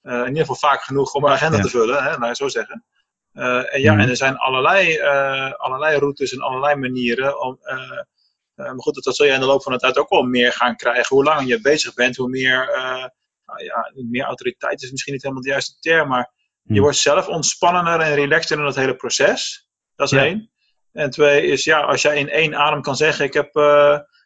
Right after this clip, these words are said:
Speaker 1: een YouTube-show, podcast, show, twee boeken geschreven en weet ik het wat allemaal."
Speaker 2: Ja.
Speaker 1: Dan hoef jij heel weinig nog te doen om iemand te overtuigen dat jij je vak verstaat.
Speaker 2: Ja, eens. Dus dat werkt allemaal in het voordeel.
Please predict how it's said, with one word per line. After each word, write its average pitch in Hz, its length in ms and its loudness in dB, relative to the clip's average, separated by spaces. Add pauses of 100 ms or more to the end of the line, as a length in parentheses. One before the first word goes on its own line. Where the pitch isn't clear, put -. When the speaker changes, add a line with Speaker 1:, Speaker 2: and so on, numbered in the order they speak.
(140)
Speaker 1:
een 143 100 -6
YouTube-show, 151 680 0
podcast, 147 460 2
show, 151 280 4
twee 143 160 0
boeken 143 240 -8
geschreven 143 560 2
en 139 100 -6
weet 156 100 -2
ik 175 60 -4
het 143 80 -2
wat 123 100 0
allemaal." 117 520 -4 (320)
Speaker 2:
Ja. 117 240 2
Speaker 1:
Dan 127 120 0
hoef 160 120 2
jij 151 140 2
heel 165 180 4
weinig 156 300 2
nog 147 140 0
te 143 100 -2
doen 160 160 -2
om 156 80 -4
iemand 147 180 -2
te 160 80 0
overtuigen 151 540 2
dat 147 120 2
jij 147 120 2
je 143 80 4
vak 202 160 0
verstaat. - 500 -6 (440)
Speaker 2:
Ja, 147 240 0
eens. 165 340 2
Dus 120 140 -2
dat 147 180 0
werkt 156 240 2
allemaal 160 480 2
in 139 80 0
het 135 100 2
voordeel. 170 560 2